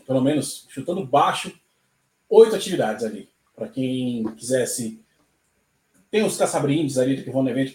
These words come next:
só pra pegar uma atividade pra caçar um brinde, mas de várias atrações, né, várias séries, filmes exclusivos do Globoplay, tinha seu, sua atividade lá pra brincar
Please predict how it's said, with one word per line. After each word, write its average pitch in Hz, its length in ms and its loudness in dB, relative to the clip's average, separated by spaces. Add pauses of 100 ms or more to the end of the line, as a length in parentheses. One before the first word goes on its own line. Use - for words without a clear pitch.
só 170 100 -8
pra 170 100 -10 (180)
pegar 135 180 -4
uma 139 60 0
atividade 131 340 -2
pra - 80 -16
caçar 127 220 -4
um 113 40 -4
brinde, 143 360 -4 (420)
mas 131 280 0
de 131 60 -4
várias 175 440 2
atrações, 139 800 -2
né, 127 160 -4
várias 139 280 0
séries, 135 680 2
filmes - 380 -6
exclusivos 135 480 -2
do 135 60 0
Globoplay, 135 560 -4 (320)
tinha 156 420 0
seu, 120 800 -2
sua - 160 -4
atividade 123 520 -2
lá 120 140 0
pra 117 100 -2
brincar 127 1040 0